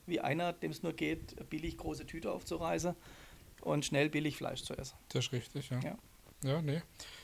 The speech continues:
Speaker 2: Deswegen habe ich dich auch eingeladen, weil ich bin wirklich <laughs> tatsächlich Vegetarier, ne, und hab gedacht,
Speaker 1: Ist gar kein
Speaker 2: äh,
Speaker 1: Problem.
Speaker 2: so, so jemand wie dir, weil ich weiß, äh, da ich ja den Namen und, äh, auch kenn,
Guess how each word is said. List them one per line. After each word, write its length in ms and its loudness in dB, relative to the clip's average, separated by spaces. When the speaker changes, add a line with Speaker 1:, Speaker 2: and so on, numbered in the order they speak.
Speaker 2:
Deswegen 320 8
habe 160 10
ich 60 4
dich 140 6
auch 60 4
eingeladen, 260 4
weil 100 6
ich 160 -2
bin 180 4
wirklich 280 6
<laughs> 0 -
tatsächlich 520 6
Vegetarier, 600 6
ne, 160 2
und 100 0
hab 100 0
gedacht, 280 4
Speaker 1:
Ist 140 -6
gar 100 6
kein 100 10
Speaker 2:
äh, 20 8
Speaker 1:
Problem. 240 2
Speaker 2:
so, 460 8
so 140 6
jemand 320 8
wie 80 4
dir, 280 8
weil 140 10
ich 160 2
weiß, 340 4
äh, 260 6
da 180 4
ich 120 -2
ja 280 4
den 120 2
Namen 340 0
und, 260 -6
äh, 220 0
auch 120 -6
kenn, 260 0